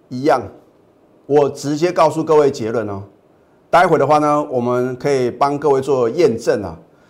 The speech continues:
这个行情有没有在李老师的掌握之中的话呢，应该你会非常的清楚啊。不管如何，我真的希望投资朋友在股票市场啊，你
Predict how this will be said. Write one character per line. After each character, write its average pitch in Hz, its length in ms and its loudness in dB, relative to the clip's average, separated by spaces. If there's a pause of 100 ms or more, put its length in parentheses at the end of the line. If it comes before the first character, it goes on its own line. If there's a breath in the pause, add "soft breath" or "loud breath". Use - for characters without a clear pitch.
(320 soft breath)
这 202 100 0
个 185 140 6
行 143 240 0
情 160 240 2
有 131 100 0
没 135 100 0
有 151 40 0
在 147 200 4
李 131 140 -4
老 131 140 4
师 123 140 -8
的 120 640 0
掌 120 280 -2
握 147 80 2
之 131 160 -6
中 139 140 0
的 135 80 -2
话 135 120 2
呢， 127 380 -2 (440)
应 147 160 -2
该 147 400 2
你 117 180 -8
会 131 220 -2
非 139 240 0
常 107 160 -6
的 110 80 -8
清 117 240 -10
楚 85 220 -16
啊。 82 40 -16 (840 soft breath)
不 277 100 0
管 196 240 6
如 170 180 4
何， 131 380 0 (100)
我 127 140 -4
真 180 100 0
的 196 80 2
希 180 180 0
望 175 140 4
投 135 140 -2
资 147 80 -4
朋 147 80 -2
友 123 100 0
在 151 160 0
股 113 140 -8
票 139 180 0
市 139 200 -4
场 98 200 -8
啊， 82 140 -16 (480 soft breath)
你 151 340 0